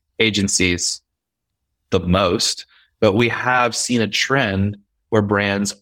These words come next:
are going independent or independent brands are entering this space. And we've seen a lot of success with their ability to do this on their own using products like ours, marketplaces like ours. I don't know that I can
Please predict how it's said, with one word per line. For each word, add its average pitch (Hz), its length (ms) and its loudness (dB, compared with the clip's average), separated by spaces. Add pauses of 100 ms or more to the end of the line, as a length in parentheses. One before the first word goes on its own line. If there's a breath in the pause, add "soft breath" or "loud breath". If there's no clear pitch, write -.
(100)
are 104 320 4
going 98 420 0
independent 113 800 0
or 92 260 2
independent 101 640 -2
brands 90 320 2
are 80 160 0
entering 95 440 -2
this - 160 0
space. - 600 0 (520)
And 101 100 0
we've 101 100 -2
seen 104 200 0
a 104 60 4
lot 90 180 4
of 90 80 -4
success - 640 -2 (280)
with 104 160 -2
their 104 200 4
ability 92 600 2
to 92 160 -8 (120)
do 95 180 0
this 92 240 0
on 90 140 0
their 90 240 2
own 87 460 0 (140)
using 98 320 2
products 87 500 0
like 82 240 -2
ours, 85 400 2
marketplaces - 720 -4
like - 180 -6
ours. 67 380 0 (920)
I 113 40 2
don't 147 280 0 (140)
know 120 240 2
that 110 140 4
I 101 100 2
can 92 320 -6